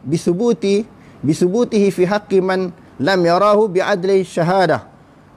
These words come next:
Dengan penghabaran orang yang adil. Ha, dia tak nampak,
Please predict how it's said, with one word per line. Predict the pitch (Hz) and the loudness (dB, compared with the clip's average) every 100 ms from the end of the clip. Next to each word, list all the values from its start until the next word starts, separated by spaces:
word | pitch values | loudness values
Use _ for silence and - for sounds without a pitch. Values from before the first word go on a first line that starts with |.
| 117 | -4
Dengan | 165 214 240 220 | -2 0 -2 -2
penghabaran | 214 180 185 180 170 202 226 220 | -2 0 0 0 0 0 -2 -4
orang | - 180 202 202 | -4 -2 0 0
yang | 196 | -2
adil. | 175 185 160 101 82 - - - - - - - - - - - - - | -2 0 0 -2 -6 -20 -20 -20 -20 -20 -20 -20 -20 -20 -20 -20 -20 -8
Ha, | 107 135 143 131 123 | -2 2 2 2 2
dia | 165 | 0
tak | 202 180 | 0 -2
nampak, | 220 220 220 - | -2 -2 -2 -2